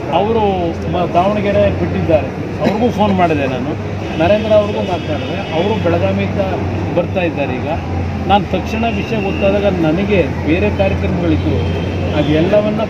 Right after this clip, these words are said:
ಬದಿಗಿಟ್ಟು ಇಲ್ಲಿಗೆ ಯಾತಕ್ಕೆ ಬಂದೆ ನಾನು? ನನಗೆ ಹತ್ತು ಜನ ತೀರ್ಕೊಂಡು ಹೋಗಿದ್ದಾರೆ ಅಂತಕ್ಕಂಥ ಮಾಹಿತಿ ಬಂದಾಗ ಎಲ್ಲೋ ಒಂದು ಕಡೆ ನನ್ನ ಮನಸ್ಸು ತಡೆಯಲಿಲ್ಲ.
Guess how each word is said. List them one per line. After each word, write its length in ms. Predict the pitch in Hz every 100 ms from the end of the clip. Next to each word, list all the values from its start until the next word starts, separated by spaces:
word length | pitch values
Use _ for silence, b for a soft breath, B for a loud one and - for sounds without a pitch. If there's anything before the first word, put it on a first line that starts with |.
| -
ಬದಿಗಿಟ್ಟು 400 | 185 208 151 196
ಇಲ್ಲಿಗೆ 240 | 208 196
ಯಾತಕ್ಕೆ 340 | 175 175 180 170
ಬಂದೆ 200 | 165 160
ನಾನು? 200 | 147 143
ನನಗೆ 380 | 160 190 196 147 127 - - - - - - - - -
ಹತ್ತು 240 | - -
ಜನ 180 | 226 226 220
ತೀರ್ಕೊಂಡು 340 | 208 - 208 202
ಹೋಗಿದ್ದಾರೆ 360 | 196 180 190
ಅಂತಕ್ಕಂಥ 440 | 196 185 190 190 196 175
ಮಾಹಿತಿ 260 | 175 175
ಬಂದಾಗ 400 | 185 190 180 151
ಎಲ್ಲೋ 180 | 190 214
ಒಂದು 220 | 208 185
ಕಡೆ 180 | 175 202
ನನ್ನ 220 | 175 151
ಮನಸ್ಸು 260 | 156 190 -
ತಡೆಯಲಿಲ್ಲ. 400 | 170 160 151 131